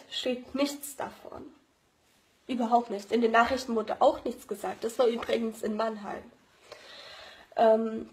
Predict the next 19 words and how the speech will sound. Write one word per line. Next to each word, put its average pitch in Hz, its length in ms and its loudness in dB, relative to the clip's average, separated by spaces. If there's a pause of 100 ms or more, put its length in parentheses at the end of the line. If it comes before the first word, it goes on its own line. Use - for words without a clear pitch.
(720)
aber 254 220 10
dass 247 260 2
da 233 200 4 (160)
einen 240 160 -4
Tag 320 300 2
danach 262 400 0
die - 180 -8
Deutschen 285 540 6
rausgingen 220 720 -2 (180)
und 240 220 0
ha-, 262 240 8 (160)
sich 240 280 0
natürlich 233 460 0
auch 214 120 2
beschwert 285 680 6
haben, 208 580 -6 (440)
eine 220 180 -4
Demo 285 560 2
war, 226 300 -2